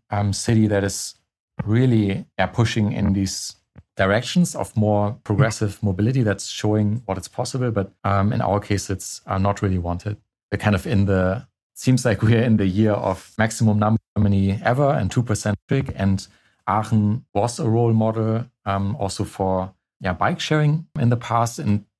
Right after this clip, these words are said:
there's something underway. You mentioned that they are, in fact, subsidizing. So trips are offered at a euro fifty per and so on, but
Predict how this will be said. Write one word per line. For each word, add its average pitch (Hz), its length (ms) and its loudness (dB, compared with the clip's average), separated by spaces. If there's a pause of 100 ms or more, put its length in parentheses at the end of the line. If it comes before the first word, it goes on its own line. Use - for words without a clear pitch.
(400)
there's 104 160 0
something 113 360 2
underway. 98 360 0
You 131 160 2
mentioned 101 340 0
that 95 100 -4
they 95 120 -4
are, 98 360 -2
in - 60 -20
fact, - 220 -10
subsidizing. 131 760 -2
So 117 160 -4
trips - 320 -6
are 98 300 -6
offered 107 280 -2
at 95 100 -2
a 107 80 -4
euro 101 200 0
fifty 139 380 -2
per 98 320 -4
and 95 180 -4
so 123 140 -2
on, 101 160 2
but 95 220 -4